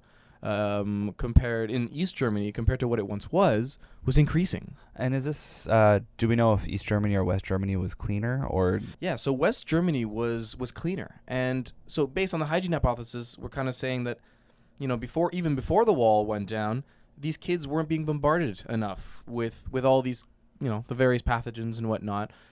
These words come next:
Speaker 1: So they were more susceptible. And so this is what happened to East Germany, where all of a
Speaker 2: Hmm.
Speaker 1: sudden, you know, the East Germans,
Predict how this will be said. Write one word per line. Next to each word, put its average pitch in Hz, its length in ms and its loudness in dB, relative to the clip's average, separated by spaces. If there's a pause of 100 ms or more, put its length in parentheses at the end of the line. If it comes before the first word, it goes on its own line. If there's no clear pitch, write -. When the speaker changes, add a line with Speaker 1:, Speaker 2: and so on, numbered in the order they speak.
Speaker 1:
So 160 360 0
they 165 400 0
were 160 300 0
more 139 200 0
susceptible. 123 600 -2
And 131 100 -4
so 165 80 -6
this 175 120 -6
is 160 80 -8
what 147 120 0
happened 147 460 0
to 165 80 -2
East 226 260 -2
Germany, 82 380 -6 (300)
where 139 120 8
all 170 80 10
of - 60 6
a 208 40 2
Speaker 2:
Hmm. 196 40 2
Speaker 1:
sudden, 170 440 4 (400)
you 123 80 -6
know, 113 120 -2
the 120 100 -4
East 165 240 0
Germans, 135 580 -2